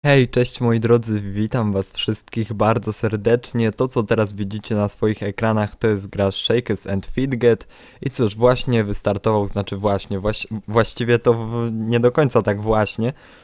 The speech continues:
bo wczoraj, dokładnie dwadzieścia cztery godziny temu praktycznie, bo jest siedemnasta dwadzieścia cztery, a dzień wcześniej o szesnastej wystartował nowy serwer, serwer, e, trzydziesty drugi.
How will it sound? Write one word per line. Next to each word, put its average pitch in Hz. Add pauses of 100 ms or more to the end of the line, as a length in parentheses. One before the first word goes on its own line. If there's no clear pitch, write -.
(200)
bo 101
wczoraj, 110
dokładnie 120
dwadzieścia 113
cztery 110
godziny 110
temu 113
praktycznie, 101
bo 104
jest 104
siedemnasta 107
dwadzieścia 101
cztery, 123 (420)
a 104 (140)
dzień 113
wcześniej 117
o 104
szesnastej 110
wystartował 107
nowy 143
serwer, 101
serwer, 101 (340)
e, 98
trzydziesty 113
drugi. 107